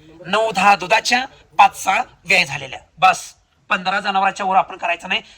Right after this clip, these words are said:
साठ पासष्ट हजारचा जॉब तयार करायचा आहे. यासाठी सुका चारा आपल्याला गोळा करून ठेवायचा आहे. हिरवा चारा कमी प्रमाणात जर असेल, त्याचं सायलेज बनवू शकतो आपण, किंवा चारा कापून आणून कुट्टी करू शकतो त्याचं, हा विषय आहे.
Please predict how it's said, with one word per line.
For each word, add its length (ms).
साठ 280
पासष्ट 320
हजारचा 360
जॉब 240
तयार 160
करायचा 340
आहे. 80
यासाठी 460
सुका 340
चारा 240
आपल्याला 280
गोळा 240
करून 200
ठेवायचा 380
आहे. 80
हिरवा 400
चारा 560
कमी 200
प्रमाणात 360
जर 120
असेल, 380
त्याचं 140
सायलेज 360
बनवू 200
शकतो 280
आपण, 220
किंवा 300
चारा 200
कापून 260
आणून 160
कुट्टी 240
करू 160
शकतो 260
त्याचं, 280
हा 140
विषय 240
आहे. 260